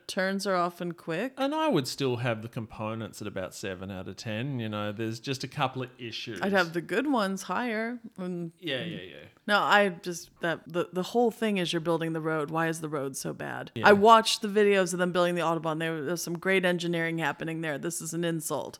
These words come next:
Speaker 2: And it's very thin cardboard too that you get. Um, I, I agree that could have been a lot better.
Speaker 1: The unification bit is
Speaker 2: Oh,
Speaker 1: nice.
Speaker 2: yeah, I really like the thematic link there. You know, I didn't, didn't feel forced in at all, and I, I know that Dice Tower had, or some of them on Dice Tower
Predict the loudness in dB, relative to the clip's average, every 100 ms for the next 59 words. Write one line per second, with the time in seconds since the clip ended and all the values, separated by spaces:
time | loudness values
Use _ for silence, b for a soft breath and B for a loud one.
0 | -6 0 0 0 0 0 0 -2 0 0
1 | -2 0 0 0 -4 -8 -8 -12 -8 -6
2 | -4 -8 -10 -10 -10 -10 -12 -10 -10 -10
3 | B B B B 0 2 0 0 2 4
4 | 4 4 4 2 0 -4 -6 -6 -6 -8
5 | -8 -4 -4 -6 -8 -8 -10 -12 -16 -14
6 | -16 -10 -2 0 0 -2 -4 -4 -4 -4
7 | -4 -6 -8 -12 _ -6 -6 -4 -4 0
8 | 2 4 6 6 6 4 6 4 4 0
9 | -2 -2 0 0 0 -4 -6 -6 -8 -6
10 | -6 -6 -6 -6 -4 -2 0 -2 -4 -8
11 | -10 -6 -4 -2 -4 -2 -2 -2 -4 -6
12 | -4 -2 -2 -2 -2 -4 -4 -2 0 0
13 | 2 0 0 -6 -6 -2 -2 -4 -6 -4
14 | -2 -4 -8 -10 -12 -8 -8 -8 -10 -10
15 | -6 -4 -4 -6 -4 -2 -4